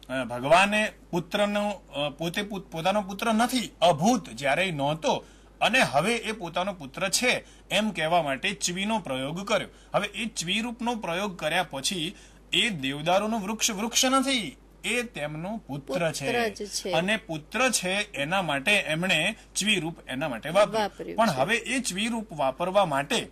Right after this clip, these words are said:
Speaker 2: હમ.
Speaker 1: એમણે કયા પ્રકારના એ, અ,
Speaker 2: વ્યાકરણિક
Speaker 1: વ્યાકરણિક
Speaker 2: પ્રક્રિયા.
Speaker 1: પ્રયોગો કર્યા, કેવા ફેરફારો
Speaker 2: હા.
Speaker 1: કર્યા,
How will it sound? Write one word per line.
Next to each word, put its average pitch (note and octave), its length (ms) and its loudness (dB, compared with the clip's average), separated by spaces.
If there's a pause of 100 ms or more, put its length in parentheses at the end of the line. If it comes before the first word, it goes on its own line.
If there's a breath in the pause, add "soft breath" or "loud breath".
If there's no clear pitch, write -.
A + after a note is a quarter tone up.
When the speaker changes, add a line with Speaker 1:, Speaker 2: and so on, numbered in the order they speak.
Speaker 2:
હમ. G3+ 300 -8 (340)
Speaker 1:
એમણે F#3+ 280 2
કયા G3 360 4
પ્રકારના G#3+ 800 6 (160)
એ, G3 260 4
અ, C#3+ 200 0
Speaker 2:
વ્યાકરણિક A3+ 560 0
Speaker 1:
વ્યાકરણિક G#3 400 4
Speaker 2:
પ્રક્રિયા. G3+ 300 2
Speaker 1:
પ્રયોગો F3+ 500 2
કર્યા, D3 400 2 (100)
કેવા F#3 260 2
ફેરફારો G3 600 2
Speaker 2:
હા. F#3 140 -4
Speaker 1:
કર્યા, B2+ 180 0